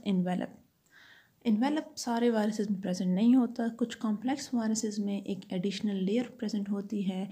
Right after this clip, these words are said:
और ये एडिशनल लेयर लिपिड और प्रोटीन से मिलके बनती है। ये लिपिड और प्रोटीन कहाँ से डिराइव होते हैं? होस्ट के सेल सरफेस मेम्ब्रेन से ये लिपिड और प्रोटीन्स डिराइव होके कैप्सिड के ऊपर एक एडिशनल प्रोटेक्टिव लेयर बनाती हैं,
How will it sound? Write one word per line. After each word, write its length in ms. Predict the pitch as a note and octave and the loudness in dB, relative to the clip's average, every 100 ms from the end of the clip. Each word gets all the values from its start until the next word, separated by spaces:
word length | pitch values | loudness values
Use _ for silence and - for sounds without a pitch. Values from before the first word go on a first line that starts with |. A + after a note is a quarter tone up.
| - - - | -12 -18 -8
और 120 | G3 | -4
ये 160 | G#3 B3 | -2 0
एडिशनल 460 | - G3 G3+ A3 | 0 -2 0 2
लेयर 480 | G#3+ G3+ G3 G3 G3 - _ G#3+ | 2 0 -2 -4 -4 -12 _ -2
लिपिड 340 | A#3 A#3 C4+ | 0 0 -2
और 120 | G3 | -4
प्रोटीन 460 | F#3 F#3+ F#3 G3+ G3 | -8 -4 -2 -2 -2
से 140 | - | -2
मिलके 320 | F#3 F3+ F3+ F3 | -2 -2 -2 -6
बनती 320 | - F3+ F3 | -4 -4 -4
है। 220 | D#3+ - - - _ G#3+ | -4 -6 -10 -20 _ -4
ये 100 | C#4 | -2
लिपिड 320 | D4 C#4+ C4+ | -2 -4 -6
और 80 | A3+ | -4
प्रोटीन 360 | A3+ A3+ A#3+ | -4 2 2
कहाँ 220 | A#3+ B3+ | 2 0
से 140 | C4 B3 | 0 0
डिराइव 300 | A3 A3 G#3+ | 2 0 0
होते 200 | G#3 - | -4 -2
हैं? 240 | G3 G3 F#3+ - _ - | -2 -2 -8 -16 _ -4
होस्ट 420 | B3 D4 D4 - | -2 0 -2 -6
के 280 | - A3+ A3 | -6 -2 -2
सेल 420 | A3 - - C4+ | -4 -8 -4 -4
सरफेस 500 | C4+ A#3+ G#3 G#3+ F#3+ | -2 -4 -4 -6 -4
मेम्ब्रेन 500 | G3+ F#3 F#3+ G#3 A#3 | -2 -2 -2 2 2
से 320 | A#3+ B3 C4 B3+ - - G#3+ | 2 0 -4 -4 -14 -6 0
ये 100 | G#3 | 0
लिपिड 260 | G#3 A3+ | 0 -2
और 60 | G#3 | -2
प्रोटीन्स 500 | F#3+ F#3 A3 A3 G#3+ | -4 -2 2 2 2
डिराइव 320 | F#3+ G#3 B3+ - | -2 -2 -4 -2
होके 400 | A3 A3 G#3 G#3 G#3 - - _ _ - | -4 -2 -2 -2 -6 -18 -20 _ _ -8
कैप्सिड 480 | B3+ - - D4 | -8 -6 -4 -6
के 200 | - - A3+ C4 | -4 -6 -4 0
ऊपर 360 | C4 C4+ B3+ | 2 2 0
एक 360 | B3 F#3+ F#3 - | 0 -2 -4 -4
एडिशनल 640 | F#3 G#3+ A3 - A#3+ A3+ | -4 -4 -4 -2 -2 -2
प्रोटेक्टिव 640 | A3+ F#3+ F3+ G#3 - A3 F#3+ | -6 -8 -8 -10 -6 -4 -2
लेयर 320 | F3+ A3+ C4 | 0 2 2
बनाती 380 | A3 G3+ F#3+ F#3 | 0 -2 -2 -2
हैं, 300 | F#3 F#3 | -2 -2